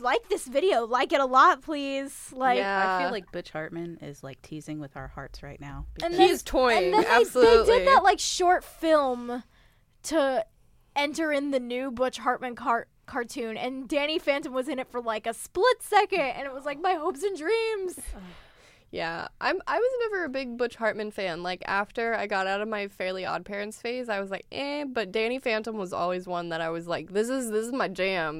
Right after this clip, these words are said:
Speaker 3: Well,
Speaker 2: like,
Speaker 3: 'cause
Speaker 2: spooky
Speaker 3: he
Speaker 2: things
Speaker 3: had
Speaker 2: and funny
Speaker 3: Fairly
Speaker 2: things.
Speaker 3: OddParents, he had
Speaker 1: You're
Speaker 3: Huff
Speaker 1: basically
Speaker 3: Puppy,
Speaker 1: Sam.
Speaker 3: he had
Speaker 2: Oh my
Speaker 3: Danny,
Speaker 2: God.
Speaker 3: he had Danny Phantom. Now,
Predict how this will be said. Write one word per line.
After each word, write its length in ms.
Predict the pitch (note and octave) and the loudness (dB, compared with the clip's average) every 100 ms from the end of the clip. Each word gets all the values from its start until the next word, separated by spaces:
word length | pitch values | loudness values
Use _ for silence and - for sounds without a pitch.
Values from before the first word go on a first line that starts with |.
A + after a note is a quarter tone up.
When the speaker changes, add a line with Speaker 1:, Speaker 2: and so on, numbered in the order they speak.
| D#3+ | -4
Speaker 3:
Well, 100 | D#3 | -4
Speaker 2:
like, 80 | |
Speaker 3:
'cause 200 | - A#3 | -4 -8
Speaker 2:
spooky 200 | A3 A3 | -4 -4
Speaker 3:
he 100 | C4 | -4
Speaker 2:
things 440 | C4 A#3+ A#3 A#3+ A#3+ | -2 -2 0 -2 -4
Speaker 3:
had 100 | G#3+ | -6
Speaker 2:
and 100 | F#3 | -4
funny 260 | F#3+ F#3+ F3+ | -4 -2 -4
Speaker 3:
Fairly 180 | B3+ | -4
Speaker 2:
things. 280 | D3+ G#3+ - | -4 -6 -10
Speaker 3:
OddParents, 520 | A3 G#3 G3+ G3+ G3 - | -12 -14 -14 -16 -18 -18
he 140 | G3+ | -18
had 600 | F#3+ F#3 F3 E3+ E3+ E3 | -14 -14 -10 -10 -10 -10
Speaker 1:
You're 140 | D#4 F4 | -2 2
Speaker 3:
Huff 80 | E4+ | 2
Speaker 1:
basically 320 | F4+ - C#4 | 2 0 -2
Speaker 3:
Puppy, 100 | - | -2
Speaker 1:
Sam. 500 | B3+ G3 E3 A3+ A3+ - _ _ | -2 -2 -4 -6 -10 -14 _ _
Speaker 3:
he 180 | - | -14
had 220 | G3+ G3 A3+ | -8 -6 -6
Speaker 2:
Oh 40 | |
my 80 | G#3 | -6
Speaker 3:
Danny, 260 | G3+ G#3 C#4+ B3 | -8 -6 -8 -8
Speaker 2:
God. 40 | F#3+ - - | -12 -20 -18
Speaker 3:
he 140 | - | -12
had 220 | A3 A3 F#3+ | -8 -8 -8
Danny 320 | G3 G#3 G#3+ | -10 -10 -12
Phantom. 720 | - G3 F#3+ F#3+ E3 D3+ D3 | -14 -14 -14 -12 -12 -10 -12
Now, 460 | F3+ G3+ G#3 G3+ F#3 | -12 -10 -8 -8 -10